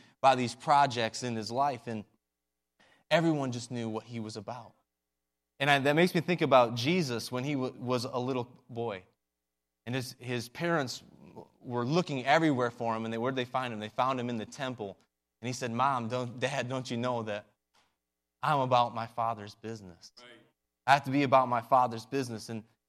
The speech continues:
Speaker 1: you know, that's what I wanna be known for personally. I wanna be about the Father's business.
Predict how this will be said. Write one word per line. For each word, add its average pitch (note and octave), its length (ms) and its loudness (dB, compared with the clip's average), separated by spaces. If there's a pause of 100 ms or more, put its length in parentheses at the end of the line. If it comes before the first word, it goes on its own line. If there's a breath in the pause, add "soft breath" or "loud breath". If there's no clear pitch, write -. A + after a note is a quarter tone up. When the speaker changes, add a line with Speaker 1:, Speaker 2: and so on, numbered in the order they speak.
(400)
Speaker 1:
you C#3+ 80 -2
know, C#3 320 4 (200)
that's F3 480 6 (1000)
what C#3 200 4
I C#3 200 6
wanna B2 260 -2
be A2+ 160 -4
known G#2+ 240 -8
for G2 260 -10
personally. G2+ 680 -12
I B2+ 60 -4
wanna C#3+ 160 -2
be B2+ 140 -4
about A#2+ 300 -2
the B2 60 -18
Father's A2+ 440 -4
business. G#2 520 -14